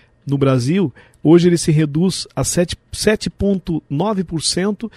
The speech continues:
de acordo com índices de dois mil e cinco, que correspondem exatamente a um trecho, é, diminuto entre São Paulo, Santa Catarina, Rio Grande do Sul e alguns pontos, assim, dispersos no Brasil,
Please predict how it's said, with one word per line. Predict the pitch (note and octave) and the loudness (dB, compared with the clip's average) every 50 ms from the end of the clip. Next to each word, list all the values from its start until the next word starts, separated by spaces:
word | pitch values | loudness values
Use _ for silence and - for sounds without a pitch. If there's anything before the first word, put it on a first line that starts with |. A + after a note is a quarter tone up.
| - _ - | -20 _ -2
de | C#3+ D3 | -2 -2
acordo | C3+ - - D#3 D#3 D3+ D3+ | 0 0 0 0 0 0 -2
com | - - D3+ D3+ D3 | -4 -4 -4 -2 -2
índices | D3+ D#3+ E3+ D3+ - - D3 C#3 - - - - - - _ - | -2 -2 -2 -2 -4 -6 -6 -6 -6 -8 -12 -14 -20 -20 _ -4
de | - C3+ | -4 0
dois | C3 C#3+ D3 C3+ C3 | 2 4 2 2 2
mil | D#3 D#3+ D3+ | 0 -2 -2
e | |
cinco, | - - - F#3 G3 A#3 A3 - A#3+ - - - - - - _ _ _ _ _ | -2 -2 -2 -2 -2 -2 -2 -6 -10 -12 -12 -20 -20 -20 -20 _ _ _ _ _
que | - - - F#3 E3+ | -14 -2 -2 -2 0
correspondem | - G3 F3+ F3+ E3+ - - - G3 G3 G3 F#3+ | 2 4 6 6 6 4 2 0 0 2 2 2
exatamente | F3 D3+ F#3+ G#3+ F#3+ G#3 F#3 F3 F#3 G3+ G3+ - G#3+ | 2 4 2 2 2 2 0 2 2 0 0 2 0
a | G#3+ | 0
um | F#3+ F3 D#3 | 0 0 0
trecho, | - F3 F3+ G#3 G#3 - - - B2 A#2 - _ - _ _ _ _ _ _ _ _ _ - - | 4 6 8 8 6 6 2 -4 -4 -6 -6 _ -20 _ _ _ _ _ _ _ _ _ -2 2
é, | E3 D#3+ D#3 D3+ D3 - _ _ _ _ _ _ - | 4 6 6 6 4 2 _ _ _ _ _ _ -6
diminuto | C#3+ D#3+ A3 A#3 A3+ G3 G#3+ C4+ D4 - - C#4+ B3+ - _ _ _ _ _ _ - | 0 0 4 4 6 6 8 6 6 6 2 -2 -2 -2 _ _ _ _ _ _ 4
entre | F3 G3 F#3+ - E3 D#3+ | 4 4 4 4 0 -2
São | - - - F#3+ E3+ | 0 0 0 -2 0
Paulo, | - - G#3+ A3+ B3+ B3 A3 | 2 4 4 4 4 2 0
Santa | - - G#3+ G3 - F#3+ | 0 0 -2 0 0 2
Catarina, | E3 F#3+ E3+ - E3 E3 F#3 G#3+ G#3+ G3+ | 0 0 0 2 0 2 2 2 2 2
Rio | F3+ F#3 | 2 2
Grande | F3+ F3+ F3+ F3 | 2 2 0 0
do | E3 D3+ | 0 -2
Sul | - - - G#3+ A#3 | -4 -2 -2 0 0
e | A3+ A3 G#3 | 2 4 4
alguns | G3+ F#3 E3+ G#3+ G#3+ - - | 4 4 2 0 -2 -4 -6
pontos, | - - - G3+ A3+ A#3+ A3 - - C3+ - - - - - - - _ - _ _ - | -6 2 4 4 4 4 2 -2 -4 -6 -6 -6 -10 -14 -16 -20 -20 _ -20 _ _ -4
assim, | - D#3 - - - F#3+ F#3+ - _ - | -4 -2 -2 0 -2 -2 -2 -2 _ -8
dispersos | D#3 C#3+ D#3+ - - - F#3+ F#3+ G#3+ A3 F#3 - E3+ D3 C3+ | -4 -2 -2 -2 0 2 2 4 4 4 2 2 -2 0 0
no | D#3 D3 | 0 2
Brasil, | D#3 D3 D3 B2+ A#2+ D3+ G3 A3+ G#3+ | 4 4 4 4 2 0 0 0 0